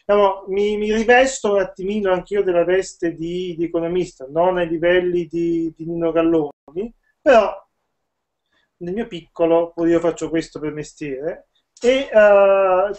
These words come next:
ti provo a porti io a te una domanda, proprio per chiamarmela, che è, eh, tu hai idea del perché ci sia la borsa, cioè qual è lo scopo della borsa, oltre per fare i soldi?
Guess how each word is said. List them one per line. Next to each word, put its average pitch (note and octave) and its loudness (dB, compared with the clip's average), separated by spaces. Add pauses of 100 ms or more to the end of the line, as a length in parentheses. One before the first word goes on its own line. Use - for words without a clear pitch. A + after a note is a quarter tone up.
(160)
ti A3 -8
provo C4 4
a C#4 6
porti B3 0
io B3+ 2
a G3 0
te F#3 2
una E3+ 2
domanda, C#3+ -2
proprio F3+ -2
per F3 -2
chiamarmela, D3 -4 (380)
che G3 2
è, - -4
eh, F3+ 4
tu D4 0
hai G#3 4
idea G#3 2
del D#3 -8
perché E3 -2
ci - -16
sia D#3+ -4
la D3+ -4
borsa, D3+ -4
cioè D#3 -8
qual G3+ 2
è G3 4
lo E3 0
scopo E3+ -2
della D#3+ 0
borsa, D#3+ -4
oltre F#3 4
per D#3+ -8
fare D#3 -10
i D#3 -10
soldi? C3+ -8